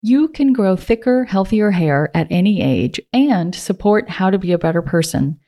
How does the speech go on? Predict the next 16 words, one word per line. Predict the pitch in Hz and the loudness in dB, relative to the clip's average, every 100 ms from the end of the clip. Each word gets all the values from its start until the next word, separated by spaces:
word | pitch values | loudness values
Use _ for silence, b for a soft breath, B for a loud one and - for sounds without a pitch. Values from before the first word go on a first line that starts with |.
| _ _ _ | _ _ _
by | - 202 | -4 -2
going | 208 240 285 294 | 0 2 2 0
to | 214 | -2
Nutrafol | 202 247 - 262 226 214 220 220 - | 0 0 0 -2 0 0 0 -2 -2
dot | 185 190 | -2 -2
com | - 180 151 143 151 - | -2 0 2 0 -2 -2
and | 196 - | -2 2
entering | 233 - 277 294 | 0 2 0 0
the | |
promo | 277 - 190 196 202 | 0 0 0 2 0
code | - 190 180 180 | 0 0 0 -2
better | 175 165 143 - 156 _ _ _ | -2 -2 -2 -6 -10 _ _ _
to | - 196 | -2 -2
save | - 180 175 | 0 -2 -2
fifteen | - 277 294 - 320 320 | -2 -2 -2 -4 -2 2
dollars | 269 190 180 170 185 | 2 0 0 0 -2